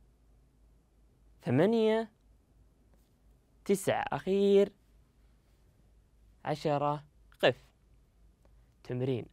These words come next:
الأخير، تحريك الذراعين من مفصل، مفص-، مفصل الفخذ مع بعض بشكل دائري، ذراعين في الوسط، تحريكها بشكل دائري بسيط، ثم العودة إلى المكان، ثم القدم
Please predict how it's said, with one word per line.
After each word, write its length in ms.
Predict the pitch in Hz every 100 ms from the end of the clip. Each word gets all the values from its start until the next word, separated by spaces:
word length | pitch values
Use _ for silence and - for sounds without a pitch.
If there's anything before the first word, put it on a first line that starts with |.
| -
الأخير، 640 | 208 233 - 240 254 277 - _ _ _ _ -
تحريك 560 | 139 143 160 170 - -
الذراعين 760 | 233 202 233 233 240 240 208
من 200 | 185 180
مفصل، 580 | 190 196 - 208 240 330 - _ _ _ _ _ _ _ _ _ -
مفص-، 240 | 123 -
مفصل 240 | 170 175
الفخذ 440 | 156 185 208 285 262
مع 140 | 143
بعض 340 | 139 175 240 294
بشكل 480 | 180 185 - 214 214 - _
دائري، 680 | 123 156 185 - 185 240 330 - -
ذراعين 260 | 127 120 113
في 80 | 127
الوسط، 460 | 165 202 - 240 - _ _
تحريكها 520 | - - 156 160 - 139
بشكل 600 | 151 202 - - 262 285 - _
دائري 480 | - 120 170 156 135
بسيط، 600 | 135 151 214 220 233 185
ثم 200 | 190 180
العودة 480 | 156 196 196 214 233 - _
إلى 140 | 165 170
المكان، 420 | 175 - 196 170
ثم 300 | 175 180 156
القدم 520 | 131 165 170 220 285